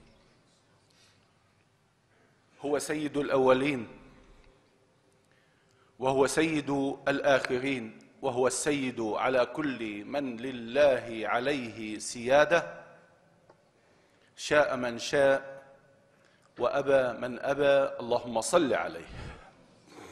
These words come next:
وعلى آله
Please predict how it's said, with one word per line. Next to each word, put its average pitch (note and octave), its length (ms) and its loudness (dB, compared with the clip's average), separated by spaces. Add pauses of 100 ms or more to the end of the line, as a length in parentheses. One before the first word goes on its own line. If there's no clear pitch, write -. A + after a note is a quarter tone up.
(2500)
وعلى C3+ 540 4
آله B2 440 -4